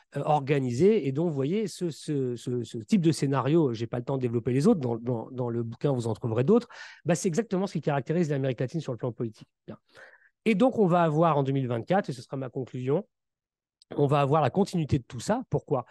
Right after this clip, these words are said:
Parce qu'il va y avoir beaucoup d'élections en Amérique latine en deux mille vingt-quatre. Et donc, euh, dans, dans le chapitre, vous pourrez,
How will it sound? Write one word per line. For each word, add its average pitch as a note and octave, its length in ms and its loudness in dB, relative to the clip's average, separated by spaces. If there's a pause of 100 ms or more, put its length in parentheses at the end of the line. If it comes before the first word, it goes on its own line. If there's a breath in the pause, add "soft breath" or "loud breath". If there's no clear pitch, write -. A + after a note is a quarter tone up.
(320 loud breath)
Parce D3+ 160 -4
qu'il F3 100 0
va E3 60 4
y - 20 6
avoir D#3 140 0
beaucoup G#3+ 320 2
d'élections F3+ 480 0 (120)
en C3+ 120 -4
Amérique C3 300 0
latine C3+ 200 -4
en C3 60 0
deux A#2+ 120 0
mille A#2 180 -2
vingt-quatre. A#2+ 480 -2
Et A#2+ 40 -4
donc, A#2+ 260 -4
euh, A2 140 -2
dans, A#2 260 -6
dans A#2 220 -6
le A#2+ 160 -6
chapitre, D#3 340 -2
vous C#3+ 100 0
pourrez, D3 360 2